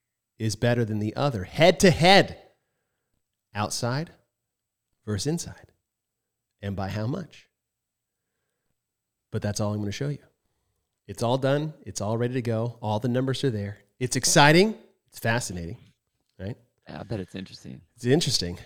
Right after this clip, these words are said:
Speaker 1: But here's what we're gonna do. We're gonna make this a game. We're gonna make this an evening show, just like our Inside the Leaderboard gang. We're probably gonna get three or four guests along with Bill. Bill hasn't seen this.
Speaker 2: No, I know. I'm excited,
Speaker 1: Bill
Speaker 2: too.
Speaker 1: hasn't seen this.
Speaker 2: <laughs>
Speaker 1: And we're gonna do a game, right?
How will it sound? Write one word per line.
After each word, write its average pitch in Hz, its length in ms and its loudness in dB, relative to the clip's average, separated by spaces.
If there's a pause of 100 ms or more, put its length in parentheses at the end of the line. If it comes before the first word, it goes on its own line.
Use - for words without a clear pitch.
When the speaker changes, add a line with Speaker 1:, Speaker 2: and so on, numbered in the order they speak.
(100)
Speaker 1:
But 202 120 2
here's 262 180 4
what 254 100 4
we're 240 60 4
gonna 226 140 6
do. 208 240 4 (280)
We're 135 100 -2
gonna 190 140 8
make 214 260 6
this - 180 2
a 196 40 4
game. 156 420 6
We're 123 80 0
gonna 160 100 6
make 170 140 6
this 160 160 2
an 165 80 0
evening 196 400 4
show, 196 260 6
just 180 180 2
like 165 120 4
our 170 60 4
Inside 165 340 4
the 147 60 2
Leaderboard 147 380 2
gang. 147 240 4
We're 135 100 2
probably 151 260 4
gonna 151 100 4
get 135 180 4
three 160 160 2
or 170 60 4
four 156 220 4
guests 139 240 4
along 127 240 0
with 113 180 -4
Bill. 151 340 4
Bill 185 220 4
hasn't 180 300 4
seen 127 180 0
this. 107 320 -6 (1120)
Speaker 2:
No, 90 100 -12
I 90 120 -6
know. 90 280 -4
I'm 85 100 -12
excited, 87 480 -4
Speaker 1:
Bill 139 140 2
Speaker 2:
too. 165 60 6
Speaker 1:
hasn't 165 200 2
seen 135 160 2
this. 277 240 2 (120)
Speaker 2:
<laughs> - 420 0
Speaker 1:
And 180 180 6
we're 202 80 8
gonna 262 240 6
do 254 140 4
a 247 40 4
game, 147 640 4 (520)
right? 131 340 0